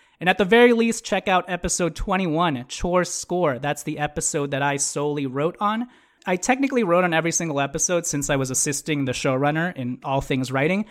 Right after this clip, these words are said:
but that was the main episode that I pitched and solely wrote on from start to finish. It is about a girl getting her allowance for the first time and putting it in a piggy bank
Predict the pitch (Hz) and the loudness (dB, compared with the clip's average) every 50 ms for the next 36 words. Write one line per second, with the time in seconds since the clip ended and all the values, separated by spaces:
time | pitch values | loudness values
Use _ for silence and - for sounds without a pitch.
0 | - - - _ - 160 143 - 170 180 190 202 208 190 170 180 160 156 165 190 | -10 -20 -20 _ -10 -8 -2 2 4 4 4 4 2 0 0 0 0 0 0 0
1 | 220 247 226 190 - - 160 - - 170 151 147 151 151 - - 151 143 139 135 | 0 2 0 0 0 -2 -4 -2 -2 -2 -2 -2 -2 -4 -4 -4 -2 0 0 0
2 | 131 135 - - 196 196 202 - - - - - - 147 139 139 139 - - 165 | -2 -2 -2 0 0 0 0 -2 -8 -10 -10 -10 -8 -6 -6 -6 -6 -4 0 2
3 | 170 170 170 175 170 143 139 147 147 143 - - 147 143 143 143 139 - 113 117 | 2 2 2 0 0 0 2 0 0 0 -2 -2 -2 0 0 -2 -4 -6 -6 -6
4 | - - - - - 151 151 143 - - 139 139 _ - 151 151 151 147 147 - | -4 -6 -2 2 4 4 4 2 0 -6 -8 -6 _ -2 0 0 0 -2 -2 -4
5 | - - - - - - _ _ _ _ _ _ - 160 151 147 139 139 139 135 | -10 -14 -18 -20 -20 -20 _ _ _ _ _ _ -2 -2 0 0 0 -2 -4 -4
6 | 127 139 156 160 170 180 175 - - 135 127 127 123 151 151 165 175 190 185 147 | -2 2 4 4 4 4 2 -4 -10 -12 -10 -4 0 2 4 4 4 4 2 2
7 | 151 147 143 143 143 - 151 143 135 131 131 135 147 151 160 170 175 185 190 - | 0 0 0 0 -2 -2 -2 -2 -2 0 0 0 2 2 2 0 -2 -2 -4 -4
8 | - - 151 139 135 127 123 - _ - 185 196 202 196 - - - 202 190 196 | -2 -2 0 0 -2 -4 -8 -6 _ 0 0 0 0 -2 -6 -4 0 4 4 6
9 | 208 220 180 131 120 - _ - - 185 170 180 185 190 202 196 - 151 135 127 | 6 4 4 2 0 -2 _ 2 4 4 4 4 4 0 0 0 0 0 0 -2
10 | 143 _ _ - - 196 196 220 220 202 233 240 247 269 277 - | -4 _ _ 4 4 4 4 2 0 0 0 0 0 0 -2 -6